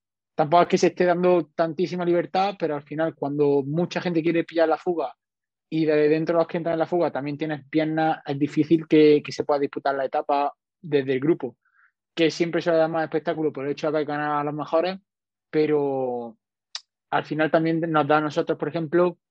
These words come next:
más libertad a la hora de poder estar disputando, a la hora de dejarnos ver y a la hora de, de intentar hacer algo bonito. Porque en tú a tú contra, pues, un Egan Bernal o cualquiera de, de los favoritos, obviamente, pues, estamos un poquillo en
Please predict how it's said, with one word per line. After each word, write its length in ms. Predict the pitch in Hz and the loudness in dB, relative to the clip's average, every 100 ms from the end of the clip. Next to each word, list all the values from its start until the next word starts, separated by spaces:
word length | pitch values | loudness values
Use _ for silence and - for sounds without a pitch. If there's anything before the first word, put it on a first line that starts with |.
| _ _ _ _ - | _ _ _ _ -4
más 200 | 160 160 | 2 4
libertad 380 | 160 147 156 151 | 4 2 0 -2
a 40 | |
la 60 | 147 | -2
hora 140 | 143 | -4
de 80 | 127 | -6
poder 240 | 131 127 | -8 -10
estar 560 | 117 135 127 123 117 120 | -8 -4 -2 -2 -4 -8
disputando, 540 | 131 - 139 151 160 | -6 0 4 4 6
a 40 | 151 | 6
la 80 | 143 | 6
hora 160 | 147 | 4
de 80 | 139 | 4
dejarnos 360 | 135 147 135 127 | 2 0 0 2
ver 180 | 147 156 | 4 4
y 60 | |
a 60 | 127 | 4
la 80 | 127 | 0
hora 140 | 135 | -2
de, 240 | 127 127 127 | -2 -6 -6
de 80 | 135 | -4
intentar 360 | 139 135 151 | -2 4 4
hacer 160 | 147 151 | 6 6
algo 160 | 147 | 6
bonito. 320 | 135 131 - - _ _ _ _ - | 4 0 -12 -20 _ _ _ _ -4
Porque 400 | 131 143 135 135 | 2 6 8 6
en 160 | 139 | 4
tú 180 | 156 160 | 6 6
a 100 | 156 | 6
tú 160 | 160 147 | 2 -2
contra, 540 | 139 135 131 123 123 | -4 -6 -4 -4 -6
pues, 160 | 120 131 | -8 -8
un 140 | 139 | -6
Egan 360 | 143 147 143 135 | -4 0 2 2
Bernal 480 | 139 139 156 143 123 | -2 0 0 0 0
o 400 | 123 123 120 120 _ _ - | -2 0 -2 -4 _ _ -4
cualquiera 380 | 135 131 156 | -2 4 6
de, 240 | 151 151 147 | 6 6 4
de 160 | 147 | 2
los 100 | 143 | -2
favoritos, 580 | 147 135 135 143 147 139 | 0 0 0 -2 -4 -4
obviamente, 480 | 127 135 131 131 127 | -4 -4 -6 -6 -6
pues, 160 | 123 117 | -4 -6
estamos 240 | 131 127 | -6 -10
un 60 | 123 | -8
poquillo 320 | 120 123 123 | -4 0 2
en 280 | 120 117 | 0 -4